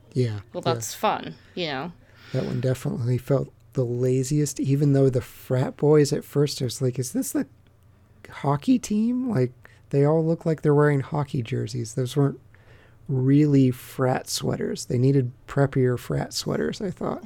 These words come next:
Speaker 1: <laughs> All right. A tang-,
Speaker 2: <laughs>
Speaker 1: tangent.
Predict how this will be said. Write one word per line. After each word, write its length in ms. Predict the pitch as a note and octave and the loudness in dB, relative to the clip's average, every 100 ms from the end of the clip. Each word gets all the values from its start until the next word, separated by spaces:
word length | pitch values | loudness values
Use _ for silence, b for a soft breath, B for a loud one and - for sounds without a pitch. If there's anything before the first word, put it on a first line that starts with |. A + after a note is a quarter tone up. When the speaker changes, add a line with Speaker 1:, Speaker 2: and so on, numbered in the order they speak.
| G3 D3 b b b b b b - B3 | -18 -20 b b b b b b -12 -10
Speaker 1:
<laughs> 40 | - - B B B B B B B - - | -10 -14 B B B B B B B -4 -2
All 60 | - | 0
right. 200 | A2 - - B B - | 2 2 2 B B 2
A 140 | C3+ | 4
tang-, 320 | C3 C#3 D3+ | 6 6 6
Speaker 2:
<laughs> 460 | C3 F#4+ E4 - - | 6 2 2 2 4
Speaker 1:
tangent. 540 | D#3 D#3+ D3+ A#2+ A2 | 8 8 8 6 2